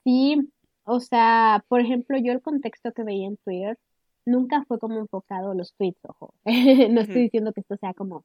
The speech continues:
Speaker 1: opinión general. <laughs>
Speaker 2: <laughs>
Speaker 1: Como que nunca vi que estuvieran enfocados hacia el queerbaiting, sino que más bien estaban en shock,
Speaker 2: Ujú.
Speaker 1: como por la idea de, de la, algunas escenas <laughs>
Speaker 2: Ujú.
Speaker 1: que hay en la película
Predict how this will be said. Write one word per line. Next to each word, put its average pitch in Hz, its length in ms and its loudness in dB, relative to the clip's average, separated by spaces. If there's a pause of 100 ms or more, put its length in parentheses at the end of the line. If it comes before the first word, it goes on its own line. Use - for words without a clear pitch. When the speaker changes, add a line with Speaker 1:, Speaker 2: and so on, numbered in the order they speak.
Speaker 1:
opinión 190 580 -10
general. - 340 -10
<laughs> - 0 -
Speaker 2:
<laughs> 196 600 -4 (800)
Speaker 1:
Como 262 220 4
que 254 120 0
nunca 262 440 2
vi 220 440 -2
que 240 80 -4
estuvieran 202 360 -4
enfocados 196 720 -8
hacia 185 340 -12
el 180 120 -8 (380)
queerbaiting, 202 800 -4
sino 208 200 -6
que 226 80 -8
más 220 180 -4
bien 214 160 0
estaban 208 320 -8
en 185 140 -6
shock, - 420 -12 (180)
Speaker 2:
Ujú. 208 300 -16 (140)
Speaker 1:
como 208 240 -4
por 190 220 -8
la 180 120 -4
idea 185 440 -6
de, 180 320 -8
de 160 120 -10
la, 160 80 -10
algunas 240 480 0
escenas 196 560 -8
<laughs> - 100 -12
Speaker 2:
Ujú. 269 380 4
Speaker 1:
que 220 100 -4
hay 208 200 -2
en 220 80 -4
la 208 100 -4
película 208 600 -6